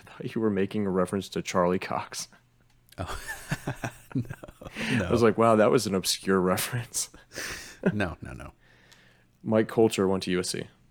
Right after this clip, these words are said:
Speaker 2: Correct.
Speaker 1: Okay. The
Speaker 2: Mike Colter.
Speaker 1: East, the East Coast U-, U S C.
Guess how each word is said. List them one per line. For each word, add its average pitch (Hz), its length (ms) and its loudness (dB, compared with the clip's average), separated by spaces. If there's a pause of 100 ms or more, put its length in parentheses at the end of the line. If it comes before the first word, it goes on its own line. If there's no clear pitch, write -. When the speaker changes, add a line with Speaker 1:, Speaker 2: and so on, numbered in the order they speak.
(140)
Speaker 2:
Correct. - 400 -6 (500)
Speaker 1:
Okay. - 220 -12 (500)
The 101 140 0
Speaker 2:
Mike 95 220 2
Colter. 92 200 0
Speaker 1:
East, - 320 0
the 101 140 2
East - 260 0
Coast 92 300 0
U-, 90 320 -8
U 92 180 -2
S 95 80 -6
C. - 220 -12